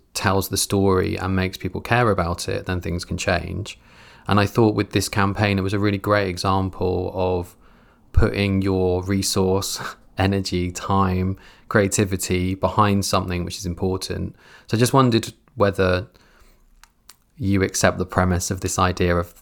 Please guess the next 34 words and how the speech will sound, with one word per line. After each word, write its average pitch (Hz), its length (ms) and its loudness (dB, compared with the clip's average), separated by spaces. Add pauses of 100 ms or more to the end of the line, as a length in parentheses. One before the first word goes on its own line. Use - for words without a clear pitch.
(140)
these 92 180 -2
kind 90 220 -2
of 87 60 -6
tandem 92 500 0
worlds. 90 380 0
Of, 95 120 -14
I, 104 140 0 (380)
editorial 147 420 6
is 131 60 2
not 135 140 4
quite 123 180 4
the 113 80 0
right 110 220 4
word. 104 260 4
I 95 40 2
mean, 98 120 0
trying 113 180 4
to 113 60 2
find 104 220 2
the 98 60 0
right 95 200 2
word, 95 180 2
'cause, - 160 -4
like, 107 180 2 (580)
not 131 220 2
everything's 117 360 2
puff - 340 -2
pieces - 560 -6
and 107 140 -2
not 101 120 0
everything's, 101 400 -4
like, 95 160 -2
record 95 400 -2
reviews. 92 560 -4